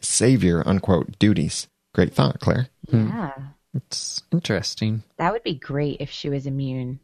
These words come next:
Speaker 3: to becoming the Dark. She seems she's immune to some other things we know, so.
Speaker 2: Mm-hmm.
Speaker 3: Not the sleeping curse.
Speaker 2: And she's been
Speaker 3: Um,
Speaker 2: practicing.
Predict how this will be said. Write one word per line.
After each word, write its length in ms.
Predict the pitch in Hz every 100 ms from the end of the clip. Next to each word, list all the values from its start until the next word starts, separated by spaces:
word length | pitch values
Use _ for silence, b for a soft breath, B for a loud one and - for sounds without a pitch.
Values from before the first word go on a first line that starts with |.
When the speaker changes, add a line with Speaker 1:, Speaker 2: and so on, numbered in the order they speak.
| _ -
Speaker 3:
to 100 | 151
becoming 480 | 139 156 139 131 127
the 80 |
Dark. 180 | 131 123 -
She 140 | 180
seems 340 | - 214 160 -
she's 160 | 165
immune 300 | 151 160 165
to 100 | 135
some 140 | 127 127
other 160 | 143
things 340 | 120 - 143 147
we 120 | 135
know, 320 | 135 127 139
so. 340 | 156 - 131 165 _ _ _ _ _ _ _ -
Speaker 2:
Mm-hmm. 260 | 92 92 104 - _ _ _ _ _ _ _
Speaker 3:
Not 200 | 175 151
the 60 | 160
sleeping 320 | - 120 113
curse. 260 | 110 160 -
Speaker 2:
And 120 | 127
she's 140 | - 117
been 120 | 104
Speaker 3:
Um, 40 | 104
Speaker 2:
practicing. 640 | 120 143 117 - 107 120